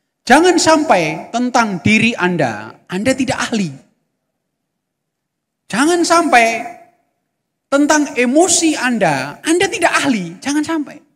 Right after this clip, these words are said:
Jangan serahkan diri Anda kepada orang lain. Anda harus expert. Anda harus ahli tentang diri Anda sendiri. Wong sudah sarjana, ya harus ahli. Keahlian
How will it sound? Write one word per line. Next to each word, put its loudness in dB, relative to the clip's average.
Jangan 0
serahkan 0
diri -4
Anda 0
kepada -2
orang -2
lain. -4
Anda 2
harus -2
expert. -2
Anda 2
harus -4
ahli -4
tentang -8
diri -2
Anda -8
sendiri. -10
Wong 0
sudah 0
sarjana, -4
ya -6
harus -8
ahli. -10
Keahlian 6